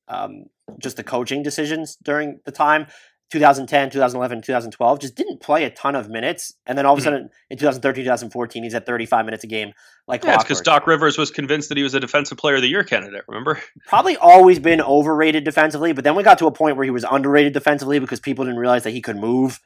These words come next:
Speaker 1: on
Speaker 2: Yeah.
Speaker 1: defense as well. So, but anyway, uh, I, I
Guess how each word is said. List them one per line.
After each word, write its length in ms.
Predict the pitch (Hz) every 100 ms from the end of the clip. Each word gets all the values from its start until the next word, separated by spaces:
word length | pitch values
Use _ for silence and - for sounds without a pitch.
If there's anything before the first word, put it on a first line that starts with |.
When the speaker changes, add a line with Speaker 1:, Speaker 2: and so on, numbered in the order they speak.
| _ _ _ -
Speaker 1:
on 120 | 143
Speaker 2:
Yeah. 60 | 139
Speaker 1:
defense 240 | 139 135
as 80 | 123
well. 320 | 120 123 120
So, 340 | - 320 147 - _ -
but 240 | 247 - - _ _ -
anyway, 360 | 190 147 82 - _ _
uh, 160 | 180 135 - _ _ _ _ -
I, 360 | 185 175 147 - _ _
I 300 | 143 175 151